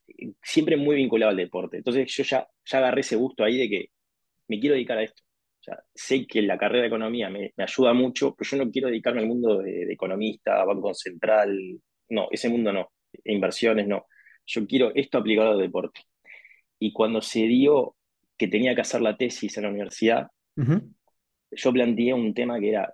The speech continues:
Speaker 1: quiero hacer un proyecto de inversión para, para instalar un centro de alto,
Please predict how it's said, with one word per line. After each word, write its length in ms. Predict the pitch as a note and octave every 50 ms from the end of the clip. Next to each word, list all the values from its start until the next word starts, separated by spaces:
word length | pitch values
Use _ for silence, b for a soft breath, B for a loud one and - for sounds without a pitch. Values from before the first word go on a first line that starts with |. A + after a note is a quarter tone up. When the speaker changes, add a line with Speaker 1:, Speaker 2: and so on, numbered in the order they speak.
| _ _
Speaker 1:
quiero 160 | - B2 B2
hacer 380 | A2 - - A2 G#2 G2+ - - _ _ _ _ _ _ -
un 140 | - B2 B2+
proyecto 320 | - B2+ A#2 - B2 A#2+
de 60 | A#2 A#2+
inversión 400 | A#2 A#2 A2 - - C#3 C3+ C3+
para, 300 | A#2+ A2+ A2 G#2 - - _ _ _ -
para 120 | - G#2
instalar 340 | G2+ - - G#2+ A2 G#2 G#2+
un 120 | A2 G#2+
centro 360 | - - A#2+ A#2 A2 - - G#2
de 40 | A2
alto, 360 | A2 G#2 A#2 G#2+ G#2+ - -